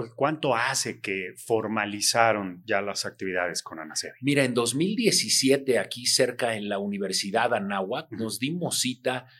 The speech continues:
Speaker 2: organizaciones de la sociedad civil, académicos, especialistas, empresas del sector privado, eh, y toda una gama de, de actores que están preocupados por este tema.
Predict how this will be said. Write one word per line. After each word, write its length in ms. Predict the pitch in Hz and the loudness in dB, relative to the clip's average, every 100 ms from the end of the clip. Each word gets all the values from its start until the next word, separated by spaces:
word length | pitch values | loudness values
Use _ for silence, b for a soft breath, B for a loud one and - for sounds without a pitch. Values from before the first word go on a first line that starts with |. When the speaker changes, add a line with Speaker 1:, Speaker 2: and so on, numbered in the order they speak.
| B B | B B
Speaker 2:
organizaciones 960 | 190 165 147 120 - 120 127 120 117 | 0 2 0 0 2 2 2 0 -2
de 120 | 117 101 | -2 -2
la 140 | 92 | -2
sociedad 560 | - 95 - 101 104 - | -2 -2 -2 0 0 -2
civil, 560 | - 92 107 107 107 - | -6 -4 -4 -4 -8 -12
académicos, 960 | 95 101 101 110 110 107 - 107 98 | -6 -4 0 0 0 -2 -4 -4 -4
especialistas, 1080 | 98 - 107 - 107 101 117 113 - 120 113 B B B B | -2 -2 -2 -2 0 0 0 -4 -2 -2 -2 B B B B
empresas 720 | 131 135 147 170 185 175 160 | -2 -2 2 4 4 2 0
del 160 | 131 113 | 0 -2
sector 480 | - - - 123 123 | -4 -4 -2 -2 -2
privado, 680 | 113 104 113 120 127 123 B B B B B - | -6 0 0 0 -2 -6 B B B B B -8
eh, 540 | 123 113 107 104 - - | -4 -2 -2 -4 -6 -10
y 160 | 127 | -10
toda 260 | - 175 220 | 4 6 6
una 260 | 202 180 151 | 4 2 2
gama 400 | 135 139 147 143 | 2 0 0 0
de, 420 | 127 107 98 - | 0 0 -2 -2
de 80 | 117 | -2
actores 500 | 104 - 131 160 - | -2 2 4 4 0
que 80 | 123 | -2
están 300 | - 151 170 | -2 -2 0
preocupados 720 | 185 185 113 135 151 160 - | 0 0 -2 0 2 0 -2
por 180 | 110 110 | -2 -2
este 240 | - 110 | -4 -6
tema. 420 | - 104 98 92 | -6 -6 -6 -10